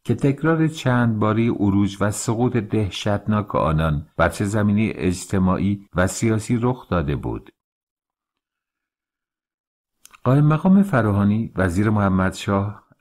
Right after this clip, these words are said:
امیر کبیر و سپه سالار، وزراء ناصرالدین شاه و امین الدوله، وزیر مظفرالدین شاه،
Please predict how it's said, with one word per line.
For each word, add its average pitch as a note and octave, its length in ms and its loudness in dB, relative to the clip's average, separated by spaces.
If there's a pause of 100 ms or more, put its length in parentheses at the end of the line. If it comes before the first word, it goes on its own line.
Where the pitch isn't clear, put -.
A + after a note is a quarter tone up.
امیر F#2 260 2
کبیر A2 380 0
و A2+ 60 2
سپه G#2 440 0
سالار، G2 580 0
وزراء F#2 640 0
ناصرالدین F#2 800 0
شاه G2 500 -4 (480)
و B1 40 -2
امین F#2+ 320 2
الدوله، A#2 640 0 (360)
وزیر G2 400 2
مظفرالدین G2 880 -2
شاه، G#2 480 -4